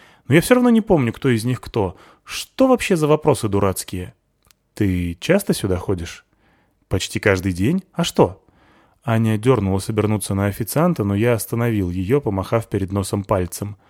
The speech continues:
«Тут приличный кофе и выпечка хорошая». Анюта показала ложечкой на капкейк. «Да, сегодня же Коля работает. Чего это я?» Внезапно спохватилась она, просветлев.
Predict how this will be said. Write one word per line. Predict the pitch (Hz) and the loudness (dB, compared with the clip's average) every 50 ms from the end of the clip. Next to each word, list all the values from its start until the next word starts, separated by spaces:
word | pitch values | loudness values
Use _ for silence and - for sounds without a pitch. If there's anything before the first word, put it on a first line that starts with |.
| _ _ _ _ - - - _ _ | _ _ _ _ -20 -20 -20 _ _
«Тут | - 233 233 - | 0 0 2 4
приличный | - 240 220 220 226 - - 233 220 | 2 4 4 4 2 2 0 -2 0
кофе | - - 143 139 - - 147 143 - - _ _ | 2 4 4 4 4 2 -2 -2 -2 -6 _ _
и | - 185 | 0 4
выпечка | 170 175 170 - - - - - 117 | 4 4 4 2 0 -4 -4 -4 -4
хорошая». | - - 120 120 120 117 - - - 104 101 104 104 - _ _ _ _ _ _ _ _ _ _ | -2 -2 0 0 0 0 -2 -2 -2 -2 -2 -2 -4 -10 _ _ _ _ _ _ _ _ _ _
Анюта | - 92 98 110 104 - | -4 -2 -2 -2 -4 -4
показала | - 104 95 - 98 92 98 95 95 | -6 -4 -4 -2 0 0 2 2 2
ложечкой | 92 98 127 139 120 104 - - - 101 | 2 2 2 2 0 -2 -4 -4 -4 -4
на | 92 95 95 | -2 -2 -4
капкейк. | 98 - - 104 - - - - 107 95 87 90 - - - _ _ _ _ _ _ _ _ _ _ _ - | -4 -2 -2 -4 -4 -4 -6 -6 -4 -4 -4 -6 -8 -14 -20 _ _ _ _ _ _ _ _ _ _ _ -4
«Да, | 117 120 190 208 208 180 135 107 95 98 | 0 4 4 6 6 4 2 0 -2 -4
сегодня | - - 202 226 240 226 226 | -6 -2 -2 0 0 2 0
же | 226 - | 0 2
Коля | - - 214 143 120 | 6 6 6 6 6
работает. | 107 104 98 101 101 95 - 101 104 104 - | 4 2 0 0 -2 -2 -2 -6 -6 -6 -8
Чего | - - - 240 214 147 | -4 -2 2 4 4 4
это | 104 95 - 98 | 4 2 0 -2
я?» | 92 90 90 92 - - _ _ _ _ _ _ - | -4 -4 -6 -8 -12 -18 _ _ _ _ _ _ -6
Внезапно | 110 101 95 101 95 107 104 - 98 | -2 0 0 2 2 2 2 0 -2
спохватилась | 92 - - 113 98 - 107 104 - - 104 95 95 - - | -6 -6 -6 -4 -2 -2 -2 -2 -2 -2 -2 -2 -4 -4 -6
она, | 101 101 131 143 | -4 -2 -2 -2
просветлев. | - 110 101 101 - 110 107 - 104 95 90 87 - - | -2 -4 -4 -4 -4 -6 -6 -4 -4 -4 -4 -6 -8 -14